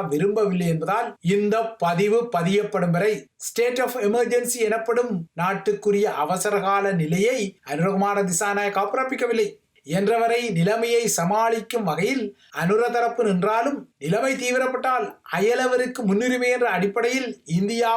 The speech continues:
உதவக்கூடும் என்பதும் நிதர்சனமானது. இந்தியாவை பொறுத்தவரை அது இறுதியாக இரண்டாயிரத்தி பதினாறில் இவ்வாறுதான் இலங்கையில் பெருமழையும்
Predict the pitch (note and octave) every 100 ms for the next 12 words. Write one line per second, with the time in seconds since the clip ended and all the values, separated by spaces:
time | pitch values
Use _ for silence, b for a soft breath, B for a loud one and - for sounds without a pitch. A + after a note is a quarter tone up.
0 | A3 D#3+ G3+ A3+ A3 - A3+ A3 G#3+ D#3+
1 | D#3+ F3+ G#3+ D4 E4 C4 C4+ - A3 A3
2 | G3 F3+ C#3+ - _ _ _ G3 A3 G#3+
3 | G3+ F#3 E3+ D#3+ F3+ G3+ A#3+ - _ F#3
4 | G3+ F3 F3+ G3 G3+ G3 A3 A3+ E3 F3+
5 | G3+ G3+ G3+ E3+ F3+ G3 G3+ A3 G#3+ C#3
6 | F#3 G3 G#3 G#3+ B3 B3 E3+ G#3 G#3+ G#3+
7 | G#3+ F#3 - F#3 G#3 F#3+ G3+ G#3+